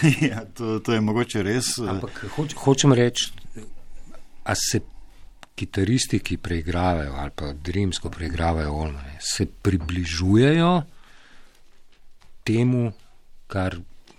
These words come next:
Speaker 2: je spomenik rock'n'rolla nekega obdobja,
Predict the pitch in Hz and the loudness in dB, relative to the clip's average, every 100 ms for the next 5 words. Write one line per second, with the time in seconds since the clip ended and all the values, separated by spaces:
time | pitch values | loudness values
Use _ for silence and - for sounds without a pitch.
0 | - 95 90 80 - - - - - - | -6 0 0 -2 -8 -18 -12 -6 -4 0
1 | 92 90 92 104 - - - 90 92 - | 0 2 0 0 -4 -16 -10 -4 -4 -2
2 | 92 95 92 87 85 - 90 85 76 82 | 0 2 2 0 -2 -2 -2 -2 -4 -2
3 | 85 85 85 | -2 0 -2